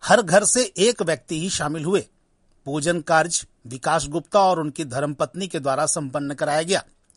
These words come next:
वहीं ध्वजारोहण पूर्व संरक्षक रंजीत गुप्ता द्वारा किया गया।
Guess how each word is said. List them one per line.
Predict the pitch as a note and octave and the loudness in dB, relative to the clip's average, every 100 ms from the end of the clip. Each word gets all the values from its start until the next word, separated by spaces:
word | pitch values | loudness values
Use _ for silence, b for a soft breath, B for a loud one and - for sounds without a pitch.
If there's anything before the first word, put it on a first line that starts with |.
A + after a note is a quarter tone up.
| B B B B | B B B B
वहीं | D#3+ E3 G#3+ - - | -2 0 -2 -8 -16
ध्वजारोहण | A#2+ B2 D3 A3+ F#3+ D3+ D3+ A3+ _ _ _ | -10 -4 4 6 6 2 -2 -6 _ _ _
पूर्व | B3 B3 | 2 4
संरक्षक | A3+ F#3+ E3 D#3+ - G#3 - | 4 4 0 -4 -2 -4 -4
रंजीत | C#3+ D3+ D#3+ D3+ | -6 -4 -4 -6
गुप्ता | C#3+ C#3+ D3+ | -8 -8 -6
द्वारा | C3 C3 C3 | -4 -4 -6
किया | - D#3 | -6 -4
गया। | D3 E3+ | 0 0